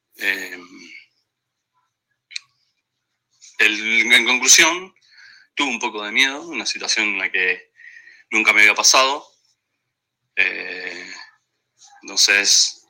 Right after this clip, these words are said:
como que, como que corté del miedo que tuve, como que la sentía que estaba mirándome de algún lado, incluso yo miraba para los vértices de la casa, digo, "Hay una cámara o algo", porque ella me dice, me dice, "Sé que estás nervioso, pero vos me pediste que te llame". Eh,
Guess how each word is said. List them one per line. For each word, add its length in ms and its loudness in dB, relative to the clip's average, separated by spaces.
como 240 -18
que, 320 2
como 200 -6
que 120 4
corté 480 4
del 300 -2
miedo 340 2
que 100 2
tuve, 360 -6
como 240 -12
que 120 0
la 120 2
sentía 400 2
que 60 4
estaba 260 2
mirándome 520 -2
de 80 0
algún 220 -2
lado, 500 0
incluso 300 -2
yo 140 2
miraba 280 4
para 160 2
los 140 -8
vértices 360 -2
de 80 -2
la 120 0
casa, 260 2
digo, 220 -4
"Hay 100 0
una 160 2
cámara 440 2
o 120 2
algo", 220 2
porque 200 0
ella 80 -2
me 120 0
dice, 200 0
me 60 -4
dice, 300 -2
"Sé 140 4
que 60 6
estás 180 2
nervioso, 420 2
pero 360 -4
vos 120 -4
me 80 -6
pediste 320 4
que 80 0
te 60 -8
llame". 320 0
Eh, 340 -6